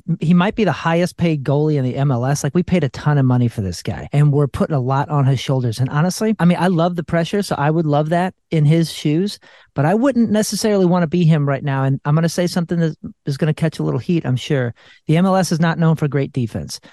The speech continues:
On occasion, we have some star players. They're typically midfielders or, uh, or, or strikers. Our defenders are, in general, the M L S defense, it lacks here and there. So there's a ton of pressure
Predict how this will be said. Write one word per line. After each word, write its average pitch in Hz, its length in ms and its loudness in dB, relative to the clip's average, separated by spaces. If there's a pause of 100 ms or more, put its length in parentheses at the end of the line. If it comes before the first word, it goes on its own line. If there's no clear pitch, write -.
(100)
On 147 120 4
occasion, 175 400 2
we 170 80 2
have 156 140 2
some 160 100 0
star 156 280 0
players. 151 380 -2
They're 139 100 -2
typically 151 440 -2
midfielders 139 640 0
or, 127 400 0
uh, 117 280 0
or, 123 220 -2
or 120 120 -2
strikers. 117 540 -6
Our 147 120 0
defenders 180 600 0
are, - 360 -4
in 185 180 6
general, 175 340 0
the 139 120 -2
M 160 140 2
L 165 100 2
S 165 120 0
defense, 160 500 -2
it 165 140 -2
lacks 147 680 -2
here 147 220 0
and 127 140 0
there. 98 140 -2
So - 140 -2
there's 175 200 2
a 147 60 -6
ton 190 340 -2
of 156 80 -2
pressure 165 260 -2